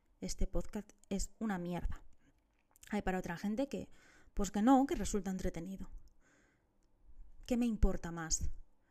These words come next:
¿Que para cierta persona este podcast sea una mierda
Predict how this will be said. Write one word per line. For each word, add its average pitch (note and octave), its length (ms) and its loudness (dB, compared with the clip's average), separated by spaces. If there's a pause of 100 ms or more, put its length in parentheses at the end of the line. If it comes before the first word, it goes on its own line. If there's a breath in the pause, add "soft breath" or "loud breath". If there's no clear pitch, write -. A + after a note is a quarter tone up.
(680 soft breath)
¿Que F#3+ 120 -4
para F3 300 -4
cierta A3 380 0
persona A3 420 0
este A3 240 0
podcast G3 560 4
sea G3 200 4
una G3 180 -4
mierda A3+ 500 0